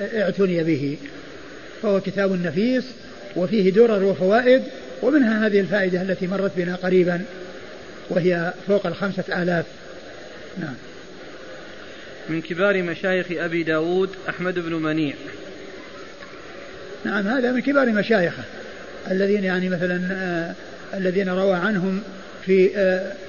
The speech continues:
Speaker 1: في أواخر حياتهم وفي أول س-، وفي أول عمره، يعني أدرك،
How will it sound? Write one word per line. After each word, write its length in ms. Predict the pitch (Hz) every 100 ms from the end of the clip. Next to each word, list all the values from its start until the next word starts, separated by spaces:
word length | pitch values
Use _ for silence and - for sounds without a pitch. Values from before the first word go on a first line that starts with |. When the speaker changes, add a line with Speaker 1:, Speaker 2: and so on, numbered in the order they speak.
| -
Speaker 1:
في 300 | 196 196 208
أواخر 460 | 208 254 214 220 214
حياتهم 720 | 214 214 254 262 226 262 262 - - - - - - -
وفي 600 | 180 220 165 233 233 233
أول 560 | - 269 240 226 220 240 - -
س-، 300 | 277 233 -
وفي 220 | 214 226
أول 260 | 226 226 214
عمره، 320 | 214 214 143 - - - - - - - - - -
يعني 320 | - 180 185 240
أدرك، 500 | 226 226 202 190